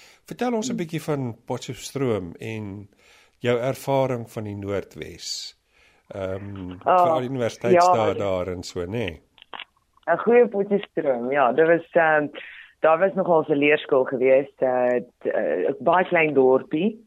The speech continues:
Speaker 2: eh, soos Dion nou, soos jy nou weet. En, ehm,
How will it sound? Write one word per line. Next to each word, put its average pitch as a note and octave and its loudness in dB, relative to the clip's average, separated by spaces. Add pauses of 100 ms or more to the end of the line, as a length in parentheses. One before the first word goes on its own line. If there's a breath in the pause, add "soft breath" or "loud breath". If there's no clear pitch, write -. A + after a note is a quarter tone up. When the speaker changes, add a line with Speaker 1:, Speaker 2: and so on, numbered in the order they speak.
(120)
Speaker 2:
eh, C3 0 (140)
soos C3 -10
Dion C#3 2
nou, C3 0
soos - -14
jy D#3 2
nou C#3 4
weet. C3 4 (360 loud breath)
En, C#3+ 4
ehm, C3 2